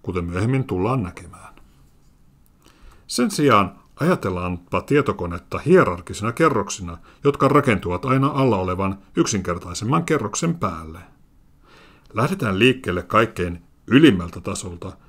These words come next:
jossa käyttäjät toimivat. Tavallisten käyttäjien toiminta kohdistuu ajettaviin ohjelmiin, kuten selaimeen, tekstinkäsittelijään, taulukkolaskentaan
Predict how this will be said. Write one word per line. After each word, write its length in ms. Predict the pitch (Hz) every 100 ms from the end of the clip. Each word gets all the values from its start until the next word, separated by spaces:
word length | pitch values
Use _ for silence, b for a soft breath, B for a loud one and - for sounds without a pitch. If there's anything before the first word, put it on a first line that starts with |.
| b -
jossa 260 | 90 -
käyttäjät 580 | - 147 104 - 82 82 -
toimivat. 600 | 85 80 85 - - - _ _ _ b b b b 123
Tavallisten 540 | - 90 87 87 151 139
käyttäjien 540 | 139 127 131 123 123
toiminta 380 | 120 110 110 110
kohdistuu 680 | - 90 92 - 117 117 -
ajettaviin 540 | 101 90 - 104 135
ohjelmiin, 520 | 151 117 110 101 98 101
kuten 340 | 101 98 98
selaimeen, 720 | - 92 85 82 90 90 87
tekstinkäsittelijään, 1080 | - 90 - 101 104 101 110 113 107 117 120 -
taulukkolaskentaan 1000 | 117 113 120 123 120 - 131 127 127 131